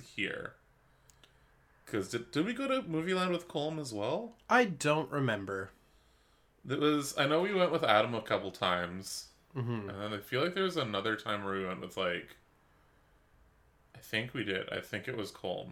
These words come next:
Speaker 1: It was, like, another
Speaker 2: Colm, if we went to Movieland Arcade
Speaker 1: far
Speaker 2: with
Speaker 1: away
Speaker 2: you
Speaker 1: from
Speaker 2: and I forgot about that experience, I apologize.
Speaker 1: Yeah, 'cause I feel like that was the time that I was doing the,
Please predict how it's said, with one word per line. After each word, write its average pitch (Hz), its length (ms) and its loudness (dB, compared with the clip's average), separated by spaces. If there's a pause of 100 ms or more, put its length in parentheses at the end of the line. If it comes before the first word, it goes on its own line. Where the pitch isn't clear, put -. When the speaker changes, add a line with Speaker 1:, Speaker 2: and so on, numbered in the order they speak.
(100)
Speaker 1:
It 95 60 -4
was, 98 180 -4
like, 95 180 0
another 98 760 0
Speaker 2:
Colm, 165 480 6
if 143 180 0
we 160 140 6
went 185 240 4
to 175 80 -2
Movieland 139 540 6
Arcade 131 320 6
Speaker 1:
far - 80 4
Speaker 2:
with 131 160 6
Speaker 1:
away 139 80 4
Speaker 2:
you 139 200 6
Speaker 1:
from - 140 -2
Speaker 2:
and 120 400 0
I 120 160 4
forgot 113 500 2
about 123 280 2
that 120 160 4
experience, 117 580 -2
I 123 100 0
apologize. 95 720 -8 (800)
Speaker 1:
Yeah, 151 240 10
'cause 139 160 0
I 147 60 4
feel 165 180 2
like 202 140 2
that 180 120 6
was 160 140 2
the 165 80 2
time 127 320 6
that 123 140 6
I 113 80 6
was 107 180 2
doing 101 400 -2
the, 95 560 4